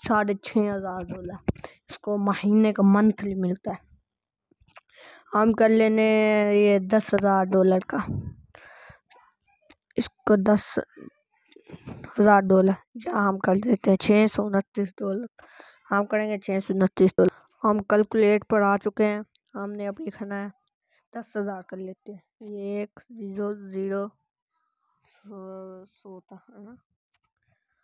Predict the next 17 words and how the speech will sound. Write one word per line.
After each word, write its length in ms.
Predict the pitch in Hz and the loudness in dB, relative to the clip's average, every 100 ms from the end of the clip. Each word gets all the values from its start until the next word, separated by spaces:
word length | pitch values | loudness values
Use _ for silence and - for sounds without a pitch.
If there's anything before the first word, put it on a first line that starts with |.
| _ _ _ _ _ _ _ | _ _ _ _ _ _ _
ज़ीरो, 540 | 208 190 185 180 196 - _ _ _ _ _ _ _ _ _ - _ - 220 | -12 -4 -2 -2 -6 -14 _ _ _ _ _ _ _ _ _ -20 _ -16 -8
ये 120 | 190 | -4
हज़ार 280 | 185 190 208 | -2 -2 -2
हो 80 | 208 | -6
चुका 240 | 214 214 | -8 -10
है, 80 | 202 196 | -8 -8
एक 320 | 190 190 - | -12 -14 -14
और 220 | 190 190 | -10 -10
ज़ीरो 260 | 196 180 185 | -8 -8 -8
हम 180 | 180 190 | -12 -18
लगा 300 | 185 180 175 | -16 -14 -14
देंगे, 420 | 180 185 202 _ _ _ _ _ _ _ _ _ _ _ _ _ - | -18 -20 _ _ _ _ _ _ _ _ _ _ _ _ _ _ -10
एक 200 | 190 190 | -10 -8
हो 140 | 196 | -10
लगा 200 | 190 185 | -12 -12
दस 240 | 185 190 - | -12 -14 -14
हज़ार, 260 | 190 202 | -16 -16